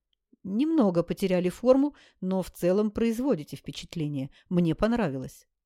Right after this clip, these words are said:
«Странноватый какой-то способ познания истины», проворчал Туманов, потирая отбитый кулак. «Это шо за труля-ля-то на вас ишачат?»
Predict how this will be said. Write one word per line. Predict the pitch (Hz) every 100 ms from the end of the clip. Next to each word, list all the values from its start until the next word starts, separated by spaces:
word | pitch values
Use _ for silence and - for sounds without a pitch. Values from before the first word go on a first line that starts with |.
| _ _ _ _
«Странноватый | - - 170 180 185 196 208 -
какой-то | - - 170 -
способ | - - 240 - - _ _ _ _ _
познания | 170 156 175 160 160 180
истины», | 208 - - 131 131 - _ _ _
проворчал | - 156 151 - 170 131
Туманов, | - 170 202 180 - _ _ -
потирая | 180 - 185 170
отбитый | 156 156 - 151
кулак. | 180 165 131 _ _ _ _ _ _ _ _ _ _ _
«Это | 175 175 175
шо | 196 254
за | 202 196
труля-ля-то | - 196 202 214 190
на | 156 147
вас | 151 175
ишачат?» | - 185 - -